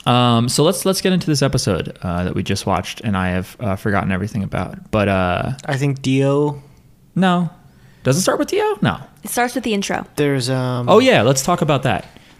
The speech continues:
Speaker 1: We, we did get to see it la-, last time a bit, um, but we got to focus on the Stand Proud intro. What did you guys think?
Speaker 3: It's good.
Speaker 2: I like it. I wish it was, uh, I, I still like the part four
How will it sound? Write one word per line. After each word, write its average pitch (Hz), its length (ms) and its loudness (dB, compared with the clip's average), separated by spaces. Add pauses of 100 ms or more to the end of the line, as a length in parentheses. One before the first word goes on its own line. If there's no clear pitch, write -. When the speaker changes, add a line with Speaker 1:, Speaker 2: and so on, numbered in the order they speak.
(220)
Speaker 1:
We, 123 480 2
we 135 80 4
did 190 160 4
get 147 120 2
to 147 60 0
see 131 240 2
it - 140 -2
la-, 110 320 2
last 110 280 2
time 101 200 0
a 92 60 0
bit, 87 260 -2 (300)
um, - 520 -4
but 98 100 0
we 107 80 0
got 110 140 0
to - 60 -6
focus 117 340 -2
on 107 180 2
the 104 80 -2
Stand 123 320 0
Proud 127 280 2
intro. 101 320 -2
What 123 100 0
did 147 80 0
you 139 100 0
guys 127 200 0
think? 95 300 -6 (120)
Speaker 3:
It's - 100 -18
good. 269 220 -6 (420)
Speaker 2:
I 214 80 4
like 156 200 4
it. 131 160 0 (360)
I 160 120 0
wish 170 220 2
it 175 40 2
was, 135 280 2
uh, 120 260 -2 (180)
I, 151 180 0
I 143 60 -2
still 143 220 -2
like 135 380 -4
the 160 80 -8
part 127 260 -4
four 117 460 -4